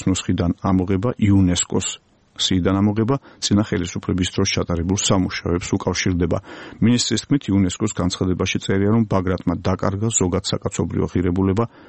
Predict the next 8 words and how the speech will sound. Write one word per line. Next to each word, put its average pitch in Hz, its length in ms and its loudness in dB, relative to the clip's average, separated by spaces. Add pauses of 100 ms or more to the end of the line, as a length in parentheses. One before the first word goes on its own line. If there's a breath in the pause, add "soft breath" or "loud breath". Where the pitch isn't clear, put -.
(140 loud breath)
გამოუსწორებელი 107 840 0
ჩარევის 92 400 -4
შედეგად, 95 380 0
რომელიც 90 400 0
სარეაბილიტაციო 92 880 0 (380 loud breath)
სამუშაოების 90 800 2
დროს 92 320 0
განხორციელდა. 92 760 -2